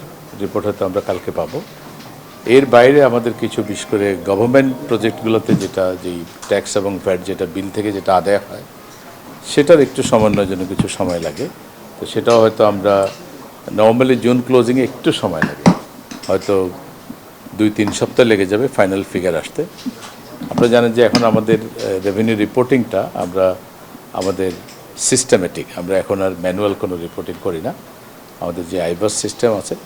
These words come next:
সেখানে যে সবগুলো রেভিনিউ যে আদায় হয় সেটাই আমরা রিপোর্ট করি। ফলে এখন আর কোথাও কোনো রিকনসিলেশনের প্রয়োজন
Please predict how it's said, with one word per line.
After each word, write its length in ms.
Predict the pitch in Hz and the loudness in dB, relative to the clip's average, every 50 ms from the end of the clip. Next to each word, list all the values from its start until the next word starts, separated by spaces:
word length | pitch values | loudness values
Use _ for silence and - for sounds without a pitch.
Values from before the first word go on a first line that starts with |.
| - - | -14 -14
সেখানে 320 | - - - 95 87 87 | -12 -10 -10 -8 -10 -8
যে 200 | 82 85 85 80 78 80 - - - - - - - - - - - - - - - - - - | -8 -8 -8 -8 -8 -10 -14 -18 -20 -20 -20 -20 -20 -20 -20 -20 -20 -20 -20 -20 -20 -20 -8 -4
সবগুলো 540 | - 101 101 - 107 107 104 104 101 101 - - - - | -4 -4 -2 -2 0 2 2 2 2 0 -2 -6 -6 -6
রেভিনিউ 340 | 98 92 85 95 98 101 95 | -4 -4 -4 -4 -6 -6 -4
যে 140 | 92 101 95 | -2 0 2
আদায় 280 | 87 90 85 95 98 | 2 2 2 0 -2
হয় 200 | 104 123 156 196 202 | -2 -2 -4 -6 -8
সেটাই 320 | 165 - - 90 - 98 90 | -6 -6 -6 -4 -2 -4 -4
আমরা 200 | 82 80 82 82 78 | -4 -6 -8 -10 -10
রিপোর্ট 280 | 78 82 - - 90 - - - | -12 -12 -12 -12 -12 -12 -10 -10
করি। 160 | 87 107 160 - - - - - - - - - - | -8 -8 -8 -10 -14 -18 -20 -20 -20 -20 -20 -2 2
ফলে 220 | 117 120 123 117 | 4 6 8 6
এখন 240 | 110 - - 135 131 | 6 4 4 4 6
আর 100 | 127 127 123 127 - - - - - - - - - - - | 6 6 4 0 -6 -14 -20 -20 -20 -20 -20 -20 -20 -10 -6
কোথাও 220 | - 110 110 123 113 | -4 0 2 2 2
কোনো 220 | 110 120 117 113 | 2 2 2 2
রিকনসিলেশনের 720 | 110 113 110 127 123 113 113 - 107 104 101 113 113 110 - - | 2 2 4 4 4 2 2 0 -2 -2 -2 -2 -2 -4 -2 0
প্রয়োজন 300 | 104 98 90 85 87 | 0 0 0 0 -4